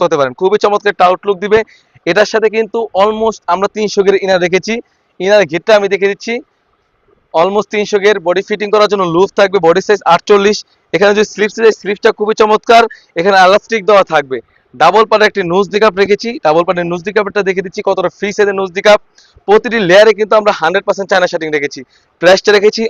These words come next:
only মাত্র পঁচিশশো টাকা, only মাত্র পঁচিশশো টাকা। যাদের যে ডিজাইনগুলো ভালো লাগবে, স্ক্রিনশট দিয়ে স্ক্রিনে থাকা নাম্বারে ইমো অথবা WhatsApp-এ যোগাযোগ করে কিন্তু আপনি বাংলাদেশের যে কোনো প্রান্ত থেকে আমাদের এই বোরকাগুলো পারচেজ করতে পারবেন। তারপরে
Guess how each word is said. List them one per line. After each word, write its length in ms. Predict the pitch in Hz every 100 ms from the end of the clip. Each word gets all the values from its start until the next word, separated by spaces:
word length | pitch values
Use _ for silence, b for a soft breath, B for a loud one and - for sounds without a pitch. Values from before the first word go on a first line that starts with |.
| 185
only 180 | 190 202 202
মাত্র 140 | 202 196
পঁচিশশো 300 | 196 170 160
টাকা, 140 | 139 120 - _ _ -
only 240 | 170 208 214
মাত্র 120 | 185 202
পঁচিশশো 280 | 202 - 202
টাকা। 120 | 202 214
যাদের 220 | 180 180 165
যে 60 | 175 196
ডিজাইনগুলো 380 | 180 202 202 214 180
ভালো 120 | 185
লাগবে, 200 | 202 190 240 - _ - 180
স্ক্রিনশট 420 | - 220 214 214 185
দিয়ে 120 | 214 220 190
স্ক্রিনে 200 | - 214 202
থাকা 120 | 190 180
নাম্বারে 240 | 180 196 190 208
ইমো 200 | 233 240 185
অথবা 260 | 175 185 190 139
WhatsApp-এ 400 | 147 180 220 202 156
যোগাযোগ 260 | 170 190 190
করে 120 | 202 196
কিন্তু 180 | 185 220 - b b 147
আপনি 160 | 156 170
বাংলাদেশের 360 | 156 185 196 196 147
যে 60 | 185
কোনো 100 | 202 196
প্রান্ত 160 | 185 190
থেকে 140 | 202 226
আমাদের 180 | 180 156 165
এই 40 |
বোরকাগুলো 300 | 160 180 185 208
পারচেজ 240 | 170 156 147
করতে 140 | 156 139
পারবেন। 200 | 131 117 - b b b -
তারপরে 280 | 160 165